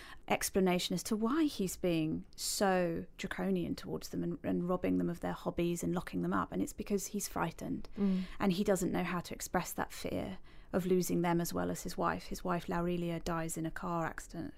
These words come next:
Speaker 1: in the book. And, um, I thought it was also important to have, all the advisors in the palace are all men
Speaker 2: Mm-hmm.
Speaker 1: still.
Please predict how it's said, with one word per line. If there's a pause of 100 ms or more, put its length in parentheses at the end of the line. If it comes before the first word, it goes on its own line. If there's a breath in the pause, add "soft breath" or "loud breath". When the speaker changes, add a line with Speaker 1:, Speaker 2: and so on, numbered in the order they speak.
Speaker 1:
in
the
book. (720 loud breath)
And,
um, (720)
I
thought
it
was
also
important (100)
to
have,
all
the
advisors
in
the
palace
are
all
men
Speaker 2:
Mm-hmm.
Speaker 1:
still.